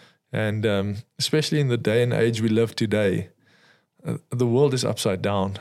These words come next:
That's what I believe. I believe the world's upside down, and what used to be right is wrong, and everything's gray. There's no black and white. So to be out in the country and away from, mm, everything that's happening in the world right now is a massive blessing,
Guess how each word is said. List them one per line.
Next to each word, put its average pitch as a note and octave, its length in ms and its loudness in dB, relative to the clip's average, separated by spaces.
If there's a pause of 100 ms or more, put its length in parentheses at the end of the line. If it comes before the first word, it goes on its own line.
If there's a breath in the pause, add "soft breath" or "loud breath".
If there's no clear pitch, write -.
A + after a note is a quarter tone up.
(140 loud breath)
That's A#2 200 -2
what G#2+ 120 0
I G#2 120 0
believe. G#2 360 -4
I A2+ 100 -2
believe A2+ 480 -2
the A2 100 -2
world's G#2+ 280 2
upside G#2+ 380 -2
down, G#2+ 340 0
and G#2 180 -2 (380 loud breath)
what G#2 160 -4
used A#2+ 200 2
to A#2+ 80 0
be A2 140 2
right A2 340 2
is G#2 140 -2
wrong, G#2 400 0
and G2 160 -2
everything's A#2+ 540 0
gray. A2+ 320 2
There's G#2 180 0
no G#2+ 140 0
black G#2+ 320 0
and G2 120 -2
white. A2 440 0 (500 soft breath)
So A2 300 2
to A2+ 200 -2
be B2+ 220 2
out B2 200 2
in A#2+ 100 -2
the G#2+ 80 -2
country A#2 580 0
and G2+ 180 -2
away A2 420 2
from, G#2+ 400 0 (280)
mm, - 240 -8 (460)
everything A#2+ 420 0
that's G#2 180 0
happening G#2+ 480 -2
in G#2 100 -2
the G2+ 80 0
world G2+ 280 2
right F#2+ 180 0
now F2+ 260 0
is G#2 120 -2
a G#2+ 60 -2
massive G#2 480 -2
blessing, G2+ 480 -2